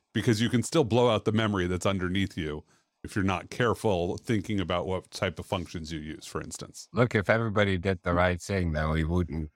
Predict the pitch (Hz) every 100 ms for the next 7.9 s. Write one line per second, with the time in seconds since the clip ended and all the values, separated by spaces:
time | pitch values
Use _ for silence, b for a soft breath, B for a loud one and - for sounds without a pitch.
0 | - 87 85 80 73 - 87 85 82 82
1 | 80 80 - _ _ - - 85 80 87
2 | 76 - 73 - 80 76 76 69 117 95
3 | 110 113 104 104 98 98 101 90 90 87
4 | 82 - 90 80 - 90 90 95 - _
5 | _ _ b - 151 160 196 220 247 233
6 | 208 - 165 - 120 147 127 123 - 113
7 | 101 104 92 123 - 95 85 85 82